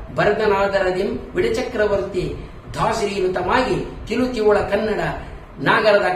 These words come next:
ಕಣಗಳಂ" ಅಂತ ತಿಳಿಸುತ್ತೆ. ಮಾನವ ಮನ್ಮಥನು ವಿಟಚಕ್ರವರ್ತಿಯು ಜಗತ್ತೇ ಹೊಗಳುವಂತೆ ತಿಳು ಅಂದ್ರೆ ತೆಲುಗು, ತಿವಳ ಅಂದ್ರೆ ತಮಿಳು,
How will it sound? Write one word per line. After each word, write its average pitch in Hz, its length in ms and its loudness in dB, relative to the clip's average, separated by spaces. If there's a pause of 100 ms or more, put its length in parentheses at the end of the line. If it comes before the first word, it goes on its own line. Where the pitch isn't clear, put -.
(100)
ಕಣಗಳಂ" 175 540 0
ಅಂತ 160 140 -4 (380)
ತಿಳಿಸುತ್ತೆ. 143 400 0 (580)
ಮಾನವ 190 420 4
ಮನ್ಮಥನು 175 440 0
ವಿಟಚಕ್ರವರ್ತಿಯು 180 1040 -4 (100)
ಜಗತ್ತೇ 233 380 -4
ಹೊಗಳುವಂತೆ 170 880 -4 (380)
ತಿಳು 208 380 4
ಅಂದ್ರೆ 143 280 -6
ತೆಲುಗು, 170 640 -2
ತಿವಳ 202 220 4
ಅಂದ್ರೆ 156 380 0
ತಮಿಳು, 170 440 -4